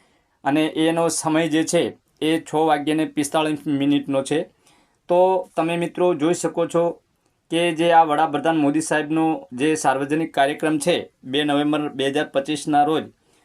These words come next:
તો આ જે કાર્યક્રમની રૂપરેખા છે, એ કાર્યક્રમમાં ક્યાંય પણ પી એમ કિસાન યોજનાનો એકવીસમો હપ્તો વડાપ્રધાન મોદી સાહેબ રિલીઝ કરશે,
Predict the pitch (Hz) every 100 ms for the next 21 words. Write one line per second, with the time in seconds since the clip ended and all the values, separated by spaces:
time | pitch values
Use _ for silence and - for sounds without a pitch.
0 | _ _ 170 180 170 - - 156 170 170
1 | 160 147 160 156 156 160 170 170 151 143
2 | 160 160 165 165 170 113 131 160 156 156
3 | 160 160 160 160 156 160 160 170 170 165
4 | 143 147 160 160 151 156 156 139 123 143
5 | 156 143 139 160 151 160 156 - 147 139
6 | 147 143 127 151 135 131 143 151 143 131
7 | 143 143 165 165 139 -